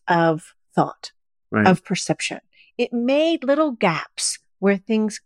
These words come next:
Speaker 1: new ideas could come in. It made it possible to actually do things in new ways. And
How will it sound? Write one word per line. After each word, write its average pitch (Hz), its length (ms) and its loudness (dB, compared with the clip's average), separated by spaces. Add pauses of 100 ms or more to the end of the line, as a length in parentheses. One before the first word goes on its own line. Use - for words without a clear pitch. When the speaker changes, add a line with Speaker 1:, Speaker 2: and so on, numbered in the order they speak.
Speaker 1:
new 220 300 0
ideas 185 720 -4 (100)
could 175 180 2
come 165 240 -4
in. - 220 -4 (200)
It 226 140 -4
made 247 200 0
it - 120 -12
possible - 800 -2 (680)
to - 220 0
actually 185 800 0 (560)
do 240 300 -2
things 175 480 -4
in 175 180 0
new 165 180 -2
ways. 151 480 -4 (360)
And 240 340 0